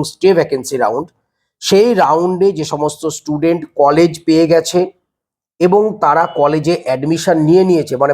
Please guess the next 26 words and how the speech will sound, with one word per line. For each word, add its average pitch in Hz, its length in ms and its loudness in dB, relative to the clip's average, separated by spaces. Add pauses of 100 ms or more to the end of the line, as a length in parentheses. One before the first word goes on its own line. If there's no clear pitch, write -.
(100)
পড়াশোনা 151 500 0
শুরু 202 220 -2
করে 165 200 2
দিয়েছে, 147 280 -2 (600)
তারা 156 200 4 (120)
কিন্তু 190 320 -4 (160)
এই 160 60 0 (100)
রেজিস্ট্রেশন 214 680 -2
ফি 190 80 -2 (100)
বাদ - 140 0 (100)
দিয়ে 127 180 -2 (500)
সিকিউরিটি 233 560 2
অ্যামাউন্ট 160 460 2
যেটা 147 240 0
জমা 139 280 2
দেয়া 147 220 2
ছিল, 151 140 -6 (160)
সেটা 143 240 -2
কিন্তু 151 180 -6 (120)
অবশ্যই 151 560 -2
ফেরত 131 260 -2 (100)
পাবে। 92 220 -6 (920)
দু 107 140 0 (100)
নম্বর 220 280 2 (100)
ক্যাটাগরি, 156 480 -2 (600)
যারা 180 260 2